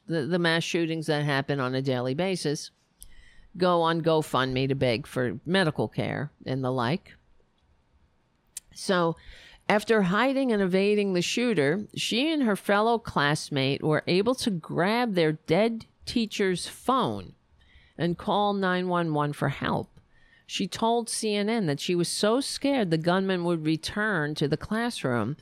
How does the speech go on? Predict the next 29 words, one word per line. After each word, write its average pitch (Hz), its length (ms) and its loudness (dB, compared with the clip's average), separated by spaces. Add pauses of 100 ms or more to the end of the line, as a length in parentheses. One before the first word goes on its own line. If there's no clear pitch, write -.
(240)
that 190 160 0
she 185 180 -2
covered 214 400 0
herself 175 540 0
in 180 140 -4
the 208 80 0
blood 156 340 2
of 156 140 -4
one 135 180 0
of 147 120 -2
her 160 120 2
classmates 131 800 -2
who 151 100 0
was 143 220 0 (100)
already 156 600 0
dead. 135 600 0 (1080)
So 165 220 -2
she 151 200 0
can 208 180 -2
play 196 300 0
dead. 123 420 -4 (480)
She - 220 -2
suffered 220 580 0
a 170 120 2
bullet 180 520 0
fragment 160 760 -2 (440)
during 151 440 -2
the 143 80 0
shooting. 135 600 -2